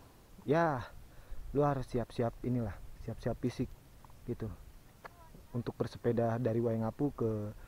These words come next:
bukit sini gitu. Walaupun jaraknya nggak, nggak, nggak begitu jauh, tiga puluh empat kilo lah, tiga puluh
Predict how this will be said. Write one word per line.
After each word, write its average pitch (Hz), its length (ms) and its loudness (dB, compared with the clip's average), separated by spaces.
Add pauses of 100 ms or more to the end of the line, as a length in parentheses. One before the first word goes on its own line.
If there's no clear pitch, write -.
(260)
bukit 110 300 -2
sini 113 320 4
gitu. 98 180 -4 (800)
Walaupun 131 400 4
jaraknya 123 400 6
nggak, 113 240 4
nggak, 117 240 2 (240)
nggak 117 160 4
begitu 113 240 -4
jauh, 110 400 2
tiga 127 240 2
puluh 117 560 2 (800)
empat 120 240 -2 (160)
kilo 123 480 6
lah, 95 160 -4 (480)
tiga 120 160 -2
puluh 117 240 0